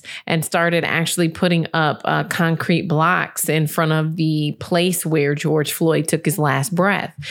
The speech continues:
And so they have this plan. They've outlined a plan to preserve certain aspects of the memorial site.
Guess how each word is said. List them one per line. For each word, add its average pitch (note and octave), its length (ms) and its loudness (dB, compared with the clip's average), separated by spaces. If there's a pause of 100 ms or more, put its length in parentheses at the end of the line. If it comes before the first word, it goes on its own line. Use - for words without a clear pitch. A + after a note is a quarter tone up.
(180)
And G#3 160 2
so A#3+ 120 2
they A#3+ 200 2
have B3 320 0
this C#4+ 180 0
plan. C4 380 0
They've E3 160 2
outlined F#3 500 2
a D#3+ 60 2
plan G3 520 0
to E3+ 400 0 (260)
preserve F#3+ 680 2 (240)
certain F3+ 400 0
aspects F3 720 0
of E3+ 220 0
the E3 80 4
memorial D#3+ 560 4
site. F3 460 0